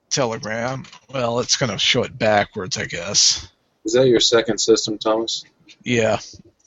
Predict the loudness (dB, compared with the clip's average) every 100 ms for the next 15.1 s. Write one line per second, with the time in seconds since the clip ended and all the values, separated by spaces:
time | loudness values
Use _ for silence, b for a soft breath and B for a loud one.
0 | _ 0 2 4 4 2 2 2 0 -4
1 | b b b b b b _ _ _ _
2 | _ _ -16 -8 -6 -6 -10 _ -20 -20
3 | _ _ _ -2 0 0 2 2 4 6
4 | 6 4 4 4 4 0 -4 -6 -8 -20
5 | _ 4 4 4 0 -4 2 4 4 0
6 | -8 _ _ _ _ _ -6 -6 -8 -16
7 | _ -20 -20 _ _ _ 0 2 2 0
8 | -4 b b b b b _ _ _ _
9 | _ _ _ _ _ B B B B B
10 | B B B B _ _ _ B B -10
11 | 0 2 4 2 4 2 4 4 4 2
12 | 2 4 2 2 0 2 0 2 0 0
13 | 0 2 0 0 0 0 0 -2 -6 -4
14 | 0 2 2 2 2 2 0 0 0 2
15 | 0